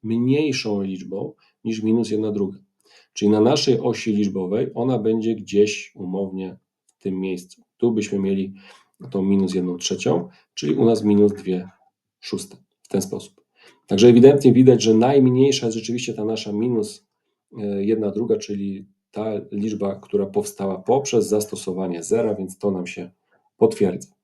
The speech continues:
Ale od razu będąc jeszcze w tym zadaniu, warto powtórzyć właśnie porównywanie to ułamków, jak one się zachowują w różnych, e, sytuacjach.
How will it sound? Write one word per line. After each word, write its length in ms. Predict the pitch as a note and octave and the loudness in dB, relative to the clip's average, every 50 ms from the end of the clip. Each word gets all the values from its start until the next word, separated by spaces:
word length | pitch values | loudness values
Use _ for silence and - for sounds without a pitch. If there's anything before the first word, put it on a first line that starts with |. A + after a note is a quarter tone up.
| _ _ _ - - - - - - _ - | _ _ _ -20 -20 -20 -20 -20 -20 _ -6
Ale 220 | - E2+ E2+ F#2 | 0 4 6 6
od 100 | F#2 C#3 | 8 8
razu 240 | C3+ D#3 D#3 C3+ B2+ | 8 8 8 8 6
będąc 340 | A2+ - C3 D#3+ D#3+ C#3+ A#2 | 6 6 4 6 6 6 4
jeszcze 200 | A#2+ A#2 - A2 | 4 2 0 -4
w 60 | G2+ | -4
tym 120 | - G#2+ G2+ | -2 0 2
zadaniu, 300 | G2+ G2+ A#2 B2 A#2+ G#2 | 2 2 2 0 0 -2
warto 380 | G2+ B2 C#3+ E3 D#3 - D3 | -2 -2 -2 -2 -2 -4 -4
powtórzyć 460 | C3+ B2 B2 - - - C3 A#2+ A2+ | -4 -4 -8 -6 -4 -4 -2 -2 -4
właśnie 220 | G#2+ A2 - B2 - | -6 -8 -8 -10 -10
porównywanie 840 | - - B2 B2+ B2+ A#2+ A2+ A#2 A#2 A#2 A#2 B2+ E3 E3+ D3 A#2+ | -6 0 2 4 4 4 2 0 -2 0 -2 -2 -2 -2 -4 -4
to 140 | - - G#2 | -4 -4 -6
ułamków, 540 | G#2 G#2+ F#2+ F#2 F2 E2+ - - G#2+ - - | -6 -6 -8 -8 -10 -12 -12 -12 -12 -8 -8
jak 200 | A2+ C#3 C#3+ C#3 | -8 -6 -4 -4
one 180 | B2+ B2 A2+ | -4 -4 -6
się 140 | G#2 - G#2 | -8 -10 -10
zachowują 540 | G2+ G#2+ G#2 - G#2 G2 A2 A2+ A2 G#2+ G2+ | -10 -8 -6 -6 -4 -4 -2 -4 -4 -4 -6
w 60 | - | -6
różnych, 420 | G#2+ A2+ G#2+ G2+ G2+ G2+ F#2+ - _ _ _ _ _ _ _ _ _ - A2 | -4 -4 -4 -4 -6 -8 -10 -10 _ _ _ _ _ _ _ _ _ -14 -10
e, 80 | G2+ | -10
sytuacjach. 560 | - - - G2+ - G2 G2 - - - _ | -10 -10 -10 -8 -4 -4 -4 -4 -6 -14 _